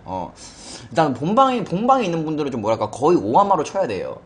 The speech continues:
음, 중계방분들은 좀, 뭐랄까, 사랑과 정성, 기기득-,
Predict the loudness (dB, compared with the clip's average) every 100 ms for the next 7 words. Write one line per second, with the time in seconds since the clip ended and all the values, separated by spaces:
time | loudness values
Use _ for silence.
0 | -10 -8 -6 -6 -4 0 0 0 0 0
1 | 0 0 -2 -4 -6 -6 -6 -6 -10 -12
2 | -16 -20 -20 -20 -20 -20 -20 -2 4 4
3 | 6 4 4 2 -2 -2 0 0 -2 -6
4 | -12 -20 -20 -20 -20 _ -18 -12 -8 -4
5 | -2 0